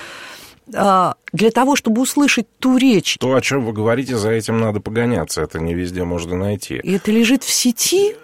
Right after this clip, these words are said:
Speaker 2: Это правда, да. М, да, согласен, в сети можно найти. Но, кстати, что касается вот всяких литературных программ, записанных на,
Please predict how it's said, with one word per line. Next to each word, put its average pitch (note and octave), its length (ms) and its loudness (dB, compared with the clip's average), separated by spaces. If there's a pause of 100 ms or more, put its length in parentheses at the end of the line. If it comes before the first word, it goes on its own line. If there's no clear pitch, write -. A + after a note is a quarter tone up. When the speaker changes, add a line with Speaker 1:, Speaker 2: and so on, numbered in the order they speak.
(240)
Speaker 2:
Это D3 240 2
правда, F#2 420 -2
да. F2 260 0
М, E2 720 -8
да, - 360 -4
согласен, F#2 500 -4
в - 40 -12
сети G#2+ 240 -8
можно F#2 300 -4
найти. D#2+ 240 -4
Но, C3+ 420 2
кстати, B2+ 360 -4
что A#2+ 180 -4
касается A2 560 -2
вот G#2 180 -2
всяких G2 400 -4
литературных G2+ 600 -4
программ, A#2+ 380 0
записанных E2 680 -4
на, D2+ 440 -4